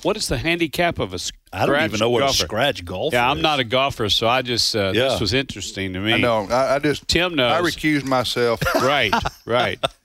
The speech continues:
Speaker 1: And then second <laughs> question, true or false, sauerkraut, you remember that from school on those plastic trays? You
Speaker 2: Yeah.
Speaker 1: have, uh, sauerkraut
Speaker 2: I
Speaker 1: with
Speaker 2: like
Speaker 1: little
Speaker 2: sauerkraut.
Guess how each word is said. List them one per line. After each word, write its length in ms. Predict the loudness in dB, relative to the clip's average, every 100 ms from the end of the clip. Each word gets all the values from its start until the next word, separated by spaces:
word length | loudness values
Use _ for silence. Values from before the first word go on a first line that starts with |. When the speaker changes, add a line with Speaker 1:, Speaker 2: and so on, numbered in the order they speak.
| -20 -20 -6
Speaker 1:
And 160 | -2
then 260 | 0 0 0
second 500 | 0 0 0 -2 -4
<laughs> 20 |
question, 760 | -2 0 0 0 -4 -4 -4 -6 -12 -4
true 220 | 0 2
or 120 | 0
false, 600 | 0 0 2 2 0 -4 -8 -20 -20 -20 -8 -2 0
sauerkraut, 1000 | 2 2 2 -2 -4 0 2 4 2 0 -8 -20 _ _ _
you 80 | -2
remember 240 | 0 2
that 180 | 0 0
from 160 | -4
school 400 | -6 -2 0 2
on 100 | 2
those 180 | 0 -2
plastic 520 | 0 0 2 0 -4 -6
trays? 640 | 0 2 4 2 0 -2
You 100 | 0
Speaker 2:
Yeah. 120 | 2
Speaker 1:
have, 260 | 2 2 2
uh, 180 | 2 2
sauerkraut 760 | 2 2 2 -2 -4 0 2
Speaker 2:
I 40 | 2
Speaker 1:
with 80 | 2
Speaker 2:
like 260 | 0 0
Speaker 1:
little 280 | 0 2
Speaker 2:
sauerkraut. 20 | 2